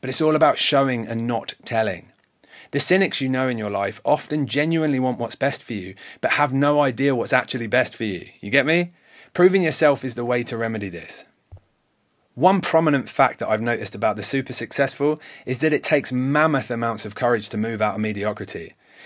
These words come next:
If you want to have a super successful marriage, you have to be courageous all of the time. The initial date, meeting their friends and family, the proposal, the decision to have kids, raising kids. You've been super courageous and in turn super successful.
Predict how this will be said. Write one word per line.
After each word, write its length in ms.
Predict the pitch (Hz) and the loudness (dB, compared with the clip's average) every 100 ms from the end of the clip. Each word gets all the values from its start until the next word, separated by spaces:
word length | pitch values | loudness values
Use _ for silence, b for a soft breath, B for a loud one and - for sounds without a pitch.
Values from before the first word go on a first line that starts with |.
| B | B
If 140 | 147 | -2
you 80 | 196 | 2
want 140 | 202 170 | 4 4
to 40 | |
have 120 | 175 | 2
a 40 | 147 | 2
super 380 | - 165 156 | 2 2 2
successful 560 | - - - 139 - 120 | -2 -2 0 0 -2 -4
marriage, 480 | 117 113 92 - - B B | -2 -2 -2 -8 -16 B B
you 120 | 143 | 4
have 160 | 156 - | 4 2
to 60 | |
be 120 | 139 | -4
courageous 560 | 127 135 139 139 123 - - | -4 0 2 2 -2 -6 0
all 260 | 170 175 | 4 4
of 80 | 156 | 4
the 80 | 123 | 2
time. 460 | 151 156 139 95 - B B | 2 2 2 -2 -10 B B
The 120 | 147 | 0
initial 300 | 160 151 151 | 2 2 0
date, 380 | 135 160 131 - b b b | 4 4 4 -4 b b b
meeting 260 | 156 156 | 0 2
their 100 | 156 | 0
friends 300 | 139 156 151 | 2 2 0
and 100 | 131 | -2
family, 460 | - 151 151 139 104 | -2 0 2 0 -2
the 100 | 101 | -4
proposal, 560 | 131 - 160 156 139 104 | -4 4 6 6 2 -2
the 120 | 104 | -4
decision 400 | 120 165 151 143 | 0 0 0 0
to 100 | 135 | 2
have 160 | 131 | 2
kids, 380 | - 160 117 - B | 2 0 0 -4 B
raising 420 | - 165 170 147 127 | 4 6 6 2 -2
kids. 420 | 131 95 - - B B B B | -2 -4 -6 -14 B B B B
You've 300 | 165 202 175 | 0 0 2
been 220 | 170 147 | 0 2
super 300 | 170 160 147 | 2 2 0
courageous 460 | 143 156 147 117 | 4 4 4 0
and 100 | 135 156 | -2 -2
in 100 | 151 | 0
turn 260 | 156 143 | 0 0
super 280 | 135 131 - | 0 -2 -4
successful. 720 | - - 160 - 127 107 78 | -6 0 2 2 -2 -6 -8